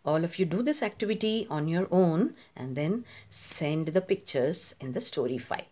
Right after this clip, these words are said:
Okay, for that you need a piece of paper, brush and black, red and white color. Okay, I have this with me. So what you're going to do, take out the black color nicely.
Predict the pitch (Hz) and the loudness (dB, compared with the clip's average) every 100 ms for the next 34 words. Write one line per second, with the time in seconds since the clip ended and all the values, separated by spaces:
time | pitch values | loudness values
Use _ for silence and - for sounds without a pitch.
0 | - 135 - 92 - - 160 160 233 247 | -4 -4 -4 -16 -18 -10 -4 0 0 2
1 | 240 220 233 254 - 147 160 - 240 233 | 2 2 2 -2 -2 -4 -2 -4 -2 0
2 | 220 165 135 247 - _ _ _ _ - | 2 2 0 -2 -10 _ _ _ _ -14
3 | 127 147 285 - - - - _ _ _ | -6 -4 -2 -2 -2 -4 -10 _ _ _
4 | _ - 147 147 156 180 240 247 - - | _ -12 -4 -2 0 2 0 -4 -12 -20
5 | - - - 139 156 175 202 - 165 139 | -20 -20 -14 -2 2 4 2 0 -2 2
6 | 170 170 - 165 170 147 143 147 - 107 | 2 2 0 0 0 0 0 0 -4 -6
7 | 92 - 143 214 330 - 151 151 151 147 | -6 -12 -8 -6 -4 -4 -4 -4 -4 2
8 | 294 381 - 180 185 247 480 - - - | 2 2 -2 -2 2 2 2 -2 -20 -20
9 | - - - 147 151 247 190 190 214 208 | -14 -10 -4 -2 0 2 2 0 -2 0
10 | 196 196 175 160 214 - - - - - | -2 -2 -4 -2 -2 -4 -6 -14 -14 -14
11 | - - 170 208 262 - 269 240 208 - | -8 -4 -2 0 -2 -4 -4 -4 -4 -2
12 | 196 185 185 196 196 - 139 143 147 - | 0 2 2 0 -4 -14 -14 -12 -14 -10
13 | 190 | -10